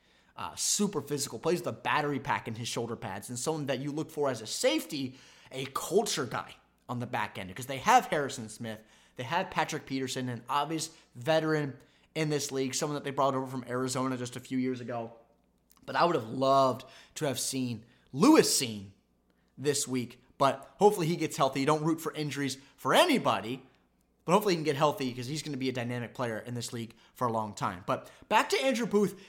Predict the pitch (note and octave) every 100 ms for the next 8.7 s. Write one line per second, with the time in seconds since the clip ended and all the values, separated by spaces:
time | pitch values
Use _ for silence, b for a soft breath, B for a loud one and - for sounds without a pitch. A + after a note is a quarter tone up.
0 | B B D4 G4 D#4+ - C#4 D#4+ - -
1 | - _ _ _ _ E3 E3 D#3+ C#3+ -
2 | G2+ - - _ _ _ _ - A#3 A#3
3 | B3 G3 G3+ B2 - B B B D#3 C#3+
4 | C#3+ C#3+ C3 B2 _ _ _ _ _ D#3
5 | F3 G3+ E3+ F3 F3+ F#3 F3+ E3+ C#3+ A#2+
6 | G3 G3+ A#3+ - - D#3 - E3 D3+ C3
7 | B2+ C#3 D#3+ D#3 B2+ - D3+ E3+ D#4 F4+
8 | - B B - C#4+ D4+ F#4